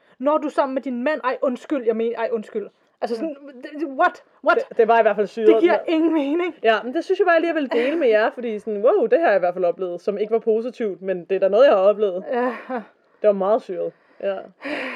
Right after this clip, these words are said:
Speaker 2: Og så tror jeg også bare for mig, sådan, altså det er ikke fordi, så var det heller ikke værre, eller jo, selvfølgelig var det slemt, men sådan, det er ikke... Men jeg tror også bare, fordi jeg har været ude for nogle ting, hvor det sådan,
Speaker 1: Mm.
Speaker 2: det trigger noget i mig, så sådan, jeg tror også, det er derfor, jeg bare blev så sådan... Øh,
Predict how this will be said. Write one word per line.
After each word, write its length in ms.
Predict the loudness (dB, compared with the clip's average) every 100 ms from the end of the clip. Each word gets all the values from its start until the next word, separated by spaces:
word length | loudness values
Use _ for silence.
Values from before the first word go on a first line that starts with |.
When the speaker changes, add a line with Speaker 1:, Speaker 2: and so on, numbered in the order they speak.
| -14 -18 -10
Speaker 2:
Og 100 | -6
så 100 | -4
tror 160 | 0 4
jeg 80 | 4
også 120 | 4
bare 140 | 2
for 120 | 0 -2
mig, 360 | -2 0 0
sådan, 160 | 0 -8
altså 160 | -10 -14
det 60 |
er 40 | -18
ikke 120 | -16
fordi, 200 | -16 -12
så 100 | -8
var 120 | -4
det 100 | -2
heller 140 | -2
ikke 120 | -6 -8 -14
værre, 320 | -8 -4 -2
eller 120 | -2
jo, 120 | -6
selvfølgelig 260 | -10 -4 0
var 80 | 0
det 100 | 2
slemt, 220 | 2 2
men 200 | -2 -2
sådan, 240 | -2 -4
det 100 | 0
er 40 | 2
ikke... 200 | 2 -2 _ _ _ 0
Men 120 | 4
jeg 100 | 4
tror 100 | 4
også 100 | 2
bare, 120 | 2
fordi 180 | 0 0
jeg 120 | 0
har 80 | 2
været 120 | 2
ude 180 | 2 0
for 80 | -2
nogle 180 | -6 -4
ting, 220 | -2 0
hvor 180 | 2 2
det 100 | 0
sådan, 140 | -6
Speaker 1:
Mm. 60 | -8
Speaker 2:
det 80 | -2
trigger 280 | 2 6 6
noget 200 | 4 0
i 20 |
mig, 320 | 0 0 0
så 100 | -2
sådan, 180 | -4 0
jeg 100 | 2
tror 80 | 2
også, 160 | 0
det 80 | 0
er 80 | 0
derfor, 160 | 2
jeg 120 | 2 2
bare 140 | -2
blev 280 | 2 0 2
så 180 | -2 -2
sådan... 240 | -4 -6
Øh, 300 | -4 -2 -4